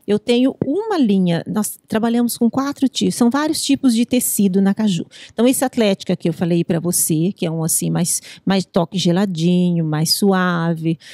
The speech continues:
é, um leve brilho, mais sofisticado. Aí nós temos um outro que daqui a pouco ela vai vir, que é o,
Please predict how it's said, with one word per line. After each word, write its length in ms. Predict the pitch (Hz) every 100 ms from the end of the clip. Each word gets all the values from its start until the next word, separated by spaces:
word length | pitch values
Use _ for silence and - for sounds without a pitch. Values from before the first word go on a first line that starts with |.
| - -
é, 220 | 180 180
um 100 | 185
leve 540 | 202 208 220 226 180 196
brilho, 560 | 165 190 190 190 185
mais 260 | 180 190 202
sofisticado. 1200 | - 170 - - - _ 214 190 180 180 175 185 - - - - -
Aí 140 | 226
nós 200 | 240 254
temos 320 | - 240 240 220
um 100 | 220
outro 200 | 208 -
que 60 |
daqui 200 | 196 -
a 60 | 190
pouco 280 | 202 190 214
ela 180 | 196 190
vai 160 | 196
vir, 440 | 165 185 185 175 _ - - _
que 100 | 196
é 80 | 180
o, 960 | 180 180 175 170 160 156 147 123